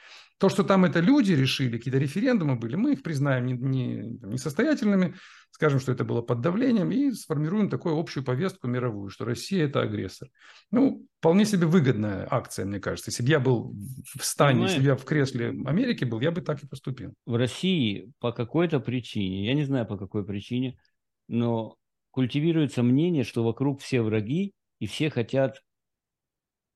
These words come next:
Speaker 2: проблем России. То есть все против России. То есть это называется политика, э, осажденной крепости. Это то, что делает, мне кажется, Путин и его руководство, его, ну,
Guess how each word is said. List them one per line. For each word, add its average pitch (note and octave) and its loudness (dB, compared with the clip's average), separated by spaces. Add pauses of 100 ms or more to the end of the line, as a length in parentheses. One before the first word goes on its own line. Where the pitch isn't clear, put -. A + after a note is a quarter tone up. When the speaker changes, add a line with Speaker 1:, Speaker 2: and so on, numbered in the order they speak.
(100)
Speaker 2:
проблем B2+ 2
России. A#2 -8 (240)
То - -6
есть A2 -4
все D#3+ 2
против A#2+ -2
России. A#2+ -6 (880)
То - -2
есть - -2 (320)
это C3+ -2
называется C#3 0
политика, C3 0
э, A2+ 0 (120)
осажденной B2 0
крепости. - -6
Это G2+ -4
то, D#3+ -4
что C#3 -6
делает, A#2+ -2
мне A2 -2
кажется, G2+ -4
Путин G#2 -6
и G#2+ -2
его G2 -2
руководство, G2 -6 (140)
его, G2 -4 (460)
ну, A2 -6